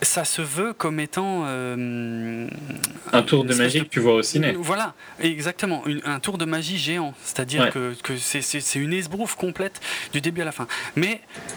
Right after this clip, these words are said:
Speaker 1: tu peux avoir deux réactions à ça. Soit à la fin, tu te dis, « Ah, putain, génial, je me suis bien, ah, je me suis bien fait avoir. » Soit tu dis, « Pff, on, on m'a vraiment pris pour un gros con, quoi. » Eh ben moi, <laughs> voilà, c'est, ça m'a pris, voilà. Je,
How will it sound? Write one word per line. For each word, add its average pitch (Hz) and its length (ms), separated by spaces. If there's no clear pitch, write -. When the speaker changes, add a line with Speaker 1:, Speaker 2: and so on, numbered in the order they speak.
Speaker 1:
tu 185 120
peux 208 120
avoir 190 220
deux 165 160
réactions 170 400
à 135 60
ça. - 180
Soit 214 220
à 196 100
la 165 80
fin, 196 280
tu - 140
te 131 40
dis, « 160 160
Ah, 143 360
putain, 123 360
génial, 117 460
je - 60
me 113 60
suis - 160
bien, 120 160
ah, 135 160
je 117 100
me 117 60
suis - 160
bien 131 160
fait - 140
avoir. » 156 260
Soit - 200
tu - 100
dis, « 156 240
Pff, - 220
on, 117 240
on - 100
m'a 123 120
vraiment 208 340
pris - 180
pour 175 160
un 170 100
gros - 340
con, 196 220
quoi. » 127 220
Eh 127 40
ben 123 140
moi, 151 220
<laughs> 110 100
voilà, 107 300
c'est, 135 280
ça 135 140
m'a 123 120
pris, 135 320
voilà. 123 220
Je, 139 140